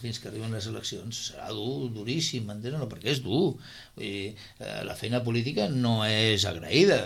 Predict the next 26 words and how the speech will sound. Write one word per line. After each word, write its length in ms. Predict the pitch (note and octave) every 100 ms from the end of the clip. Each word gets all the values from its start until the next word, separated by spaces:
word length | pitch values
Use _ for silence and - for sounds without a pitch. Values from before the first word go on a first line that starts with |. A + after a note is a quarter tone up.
| F#2
i 420 | F#2 F#2 F2 F2
ho 80 | - - F#2+
saps, 280 | G2+ D3 C3
i 80 |
més 200 | F#2+ A#2 D#3 D#3+
si 120 | -
estàs 260 | G2+ G#2+ G2+
a 80 | F#2+
l'oposició. 720 | F2 F#2 D#2+ - A#2+ F3 - - - -
Vull 140 | G#2+ F#2
dir, 20 |
encara 320 | F2+ A2 F#2 D#2
més, 240 | C3+ F3+
vull 160 | A#2+ G#2+
dir, 140 | G#2
perquè 300 | G2 G2 F#2+
és 100 | F2
complicat, 600 | - A2+ G2 F2+ D#2+ D3 B2+ - - -
no 400 | G2+ G#2+ A2+ A#2 -
te 120 | A2
feliciten 600 | - G2 F#2+ A2+ G#2 F2
res, 360 | D#2+ C3+ D#3 - - -
no 220 | A#2 A#2 A2+
t'ajuden 420 | A2+ G#2+ G#2+ F#2+
amb 220 | E2 D#2+
res. 320 | G#2 D3+ C3